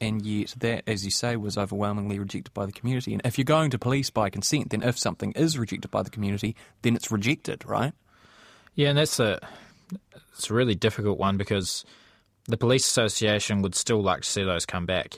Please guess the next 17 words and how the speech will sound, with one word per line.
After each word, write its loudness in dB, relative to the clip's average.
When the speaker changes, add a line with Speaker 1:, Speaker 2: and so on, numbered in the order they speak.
Speaker 2:
and -4
feel 2
like 0
the -2
police 0
in -4
particular -4
screwed -2
up -2
the -8
messaging -2
around -2
them. -6
Speaker 1:
Hmm. -8
Speaker 2:
You -4
know, 0
you, -4